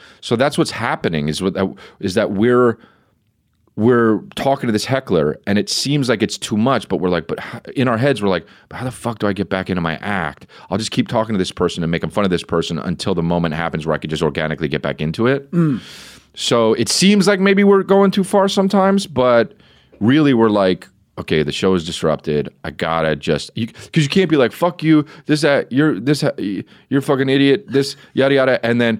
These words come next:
Speaker 1: "So anyway, I was at Verizon." Like, you can't just,
Speaker 2: <laughs>
Speaker 1: do you know what I mean? So, like, you have to, like, organically kinda do it. So sometimes it's tricky. So sometimes, yeah, you do dwell on it, or I do, I guess, but any comedian.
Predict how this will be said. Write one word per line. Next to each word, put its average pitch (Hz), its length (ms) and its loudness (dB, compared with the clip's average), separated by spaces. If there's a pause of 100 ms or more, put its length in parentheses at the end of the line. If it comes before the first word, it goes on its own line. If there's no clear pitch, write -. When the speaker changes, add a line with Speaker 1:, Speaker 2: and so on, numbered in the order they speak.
(140)
Speaker 1:
"So - 180 2
anyway, 165 480 4
I 147 120 2
was 160 160 2
at 139 100 0
Verizon." 147 540 2
Like, 110 140 -2
you 131 60 -2
can't 165 300 0
just, 208 200 0
Speaker 2:
<laughs> 202 400 0
Speaker 1:
do 147 60 2
you - 60 4
know 156 60 2
what 147 100 2
I 143 60 2
mean? 147 260 0
So, 147 240 2
like, 120 340 0 (220)
you 120 140 0
have 139 220 0
to, 131 80 0
like, 110 180 2
organically 110 680 0
kinda 82 360 -2 (280)
do 98 220 4
it. 71 180 -2
So 107 140 0
sometimes 151 280 0
it's 117 120 -2
tricky. 87 320 -4
So - 100 -8
sometimes, 92 600 -4 (460)
yeah, - 100 0
you 147 160 -2
do 82 160 -2
dwell 69 260 -4
on 67 140 -8
it, 67 120 -12
or 73 60 -4
I 71 100 -2
do, 67 300 -8 (140)
I 92 100 -4
guess, 73 300 -8
but - 260 -6
any 90 140 -6
comedian. 73 340 -12